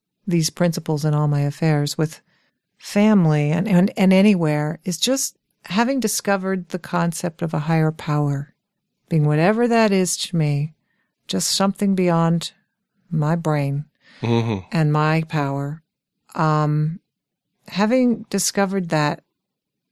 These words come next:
Speaker 1: has meant that I've had to accept that other people have that too, working in <laughs> their lives.
Speaker 2: Mm-hmm.
Speaker 1: And that's really hard,
Speaker 2: Mm-hmm.
Speaker 1: uh, especially as a parent. Really hard, because, well, heck, we're God for a while there, right? We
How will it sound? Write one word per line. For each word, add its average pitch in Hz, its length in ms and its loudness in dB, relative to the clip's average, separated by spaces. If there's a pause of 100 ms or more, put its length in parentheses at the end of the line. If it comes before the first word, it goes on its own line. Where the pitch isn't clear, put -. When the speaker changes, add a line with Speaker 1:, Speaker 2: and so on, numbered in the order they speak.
(140)
Speaker 1:
has 190 260 -2
meant 226 260 4
that 214 120 0
I've 196 180 -2
had 214 240 -4
to 214 100 -4
accept - 420 -2
that 185 120 -2
other 190 220 -2
people 180 420 -6
have 170 280 -2
that 170 260 -6
too, 180 320 -4
working 175 340 -6
in 180 180 4
<laughs> - 60 -14
their 226 180 4
lives. 180 540 -6 (200)
Speaker 2:
Mm-hmm. 117 200 -4
Speaker 1:
And 143 140 4
that's 440 320 0
really 185 440 0
hard, 339 580 -8
Speaker 2:
Mm-hmm. 123 600 -10 (400)
Speaker 1:
uh, 180 280 2 (180)
especially 233 400 -2
as 175 120 0
a 196 40 -8
parent. 277 440 -4 (640)
Really 226 440 2
hard, - 400 -8 (120)
because, 160 460 -4
well, 156 140 -6
heck, 160 320 -8
we're 208 160 -4
God 185 340 -4
for 170 140 -8
a 160 60 -2
while 165 280 -2
there, 160 320 -4 (120)
right? 170 160 -2
We - 40 2